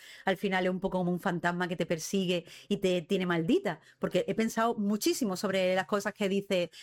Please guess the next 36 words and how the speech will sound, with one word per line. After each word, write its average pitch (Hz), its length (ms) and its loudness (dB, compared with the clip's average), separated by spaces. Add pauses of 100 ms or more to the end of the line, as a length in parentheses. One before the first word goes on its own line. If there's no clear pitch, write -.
en 214 140 2
relación 190 440 2
a 185 60 0
la, 175 180 2
a 185 180 -2
la 175 100 2
ley. 165 240 0
Otro 202 160 0
día 202 160 2
os 190 40 0
lo 180 120 2
cuento, 180 340 0
si - 100 -8
queréis 196 220 2
lo 220 80 2
apunto 180 300 -2
para 175 180 0
la 170 100 0
prescripción 175 520 -2
de 170 80 0
la 175 60 0
semana 170 260 0
que 165 80 -2
viene, 202 240 0
que 180 60 -2
es 170 60 -2
un 165 100 0
tema 170 200 0
muy 175 180 0
interesante. 160 600 -4 (420)
Pero, 214 320 2 (420)
eh, 202 520 6
cuando 185 320 2
terminé 190 400 2
de 277 100 2
leerlo, 269 540 2